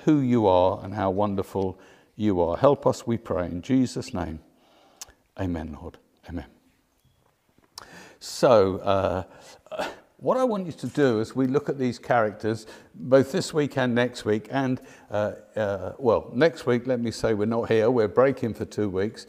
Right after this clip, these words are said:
We're looking at two characters tonight. We're gonna break for two weeks, and then we're gonna look at another two characters. In Hebrews six, where we're told to fix our eyes on Jesus, that's in Hebrews, uh,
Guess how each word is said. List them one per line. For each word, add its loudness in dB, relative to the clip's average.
We're 2
looking -4
at -4
two 2
characters 0
tonight. -2
We're -8
gonna -2
break 0
for -12
two 0
weeks, -2
and -4
then -2
we're -2
gonna 0
look 0
at -4
another 2
two -4
characters. -4
In -4
Hebrews -2
six, -4
where 0
we're 4
told -2
to -2
fix -6
our 2
eyes 0
on -2
Jesus, -4
that's -2
in -2
Hebrews, -2
uh, 0